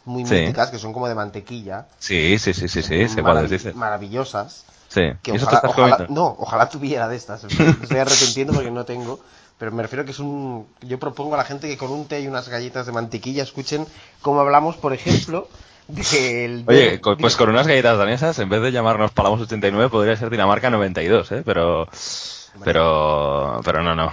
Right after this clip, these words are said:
Speaker 2: Yo creo que mejor mantener el, el nombre del podcast que tenemos ahora mismo.
Speaker 1: Dinamarca noventa y dos. ¿Tú naciste en el noventa y dos? No.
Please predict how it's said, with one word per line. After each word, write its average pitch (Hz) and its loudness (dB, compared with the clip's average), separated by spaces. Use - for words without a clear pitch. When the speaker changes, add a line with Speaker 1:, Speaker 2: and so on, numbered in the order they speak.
Speaker 2:
Yo 80 -4
creo 87 0
que 90 4
mejor 90 2
mantener 87 2
el, 73 0
el 73 -2
nombre 82 4
del 73 4
podcast - -2
que 76 -2
tenemos 82 2
ahora 78 4
mismo. 85 -2
Speaker 1:
Dinamarca 123 -8
noventa 131 -8
y 113 -8
dos. 113 -14
¿Tú 165 -10
naciste 208 -8
en 196 -6
el 185 -8
noventa 160 -6
y 127 -6
dos? - -14
No. 117 -14